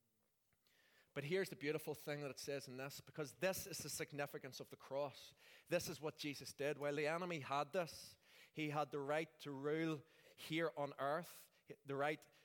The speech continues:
to oversee some things on the earth. He had stolen it from man. This is why, do you know in the temptation narrative in Matthew's gospel, it says that he takes Jesus to the top of the,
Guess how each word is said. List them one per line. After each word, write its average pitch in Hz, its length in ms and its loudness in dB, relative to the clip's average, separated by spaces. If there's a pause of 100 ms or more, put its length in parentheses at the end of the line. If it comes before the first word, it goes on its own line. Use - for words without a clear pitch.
(120)
to 143 180 -2
oversee 147 440 0
some 147 220 -2
things 143 340 -4
on 135 100 -4
the 131 100 -2
earth. 143 200 2
He 147 60 -4
had 131 80 -6
stolen 156 320 0
it 143 100 -2
from 131 180 -8
man. 147 320 0
This 202 200 4
is 180 160 0
why, 147 280 4
do 160 100 -2
you 175 80 -8
know 196 80 0
in 185 60 0
the 175 80 2
temptation 160 600 -2
narrative 165 380 4 (420)
in 143 60 -4
Matthew's 147 340 0
gospel, 147 400 0
it 139 80 -2
says 143 220 2
that - 80 -12
he 143 80 -2
takes - 520 2
Jesus 160 520 0
to 139 60 -12
the 131 80 -10
top - 300 0
of 156 60 -4
the, 139 200 4